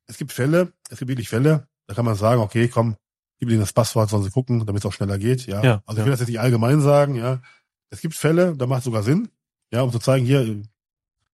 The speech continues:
Speaker 1: ich wollte es jetzt nicht aussprechen eigentlich, ja, aber hier,
Speaker 2: Mhm.
Speaker 1: äh, schaut genau hin, da ist nichts drauf, ja, hier habt ihr das Passwort. Es gibt so Fälle,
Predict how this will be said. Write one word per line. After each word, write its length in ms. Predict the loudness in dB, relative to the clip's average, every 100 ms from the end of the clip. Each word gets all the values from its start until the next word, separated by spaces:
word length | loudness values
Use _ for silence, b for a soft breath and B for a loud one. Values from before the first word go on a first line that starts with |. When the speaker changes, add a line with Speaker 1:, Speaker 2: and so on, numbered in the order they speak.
| _ _ _ _ _ _ _ _ _ _ _ _ _
Speaker 1:
ich 100 | -6
wollte 120 | -4
es 60 | -4
jetzt 160 | -4 -4
nicht 140 | -2
aussprechen 500 | 0 0 0 -2 -2
eigentlich, 260 | -4 -4 -4
ja, 100 | -4
aber 160 | -4
hier, 200 | 0 2 2
Speaker 2:
Mhm. 220 | -2 -4
Speaker 1:
äh, 640 | -2 -2 -2 -6 -10 -14 -18 _ _ _ _
schaut 460 | -2 0 0 -4 -10
genau 260 | -2 0 2
hin, 280 | 2 0 -4
da 80 |
ist 140 | -6 -4
nichts 160 | -6
drauf, 340 | -4 -2 -2 -2
ja, 180 | -2 0
hier 120 | 0
habt 100 | 0
ihr 40 |
das 60 | -2
Passwort. 440 | -4 -2 -6 -6 B B B -16
Es 80 | -10
gibt 140 | -4
so 100 | -2
Fälle, 400 | 0 0 -2 -8